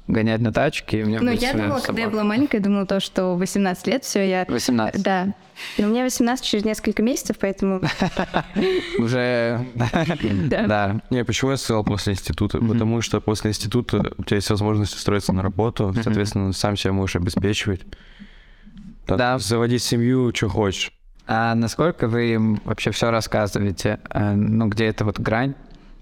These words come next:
Speaker 1: после которой ещё маме нельзя что-то рассказывать?
Speaker 2: <laughs>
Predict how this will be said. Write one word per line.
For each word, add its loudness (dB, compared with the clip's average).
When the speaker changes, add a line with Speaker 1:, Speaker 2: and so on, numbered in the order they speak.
Speaker 1:
после -2
которой 0
ещё 0
маме 2
нельзя 2
что-то -4
рассказывать? -2
Speaker 2:
<laughs> -4